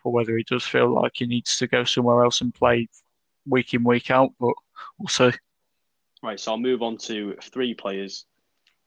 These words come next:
Speaker 2: um, that I think is a re-, resounding yes in terms of giving them a new deal,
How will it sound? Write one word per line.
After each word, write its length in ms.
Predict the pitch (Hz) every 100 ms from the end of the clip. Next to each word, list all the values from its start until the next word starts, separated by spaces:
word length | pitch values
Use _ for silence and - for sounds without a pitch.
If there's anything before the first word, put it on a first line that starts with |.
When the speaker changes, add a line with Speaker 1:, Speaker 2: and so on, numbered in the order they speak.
| _ -
Speaker 2:
um, 420 | 98 98 98 92 _ -
that 200 | 87 - _ _ _ _ - -
I 60 |
think 260 | - 101 104
is 80 | 101
a 40 |
re-, 240 | 104 107 110
resounding 540 | 117 113 104 98 101
yes 200 | 98 95
in 80 | 95
terms 260 | 92 95 95
of 80 | 98
giving 180 | 98
them 80 | 98
a 40 | 98
new 160 | 98
deal, 300 | 87 101 104